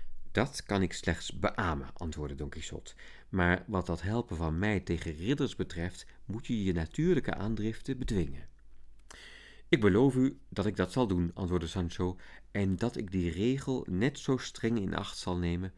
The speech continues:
als de zondag." Terwijl zij zo in gesprek waren, kwamen hen op de weg twee Benedictijner monniken tegemoet op dromedarissen, leek het wel, want kleiner waren de muildieren waarop ze aankwamen rijden niet.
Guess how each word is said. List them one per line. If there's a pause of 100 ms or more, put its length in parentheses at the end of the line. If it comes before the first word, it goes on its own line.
(160)
als
de
zondag." (1300)
Terwijl
zij
zo
in
gesprek
waren, (240)
kwamen
hen
op
de
weg
twee
Benedictijner
monniken
tegemoet
op
dromedarissen,
leek
het
wel, (300)
want
kleiner
waren
de
muildieren
waarop
ze
aankwamen
rijden
niet.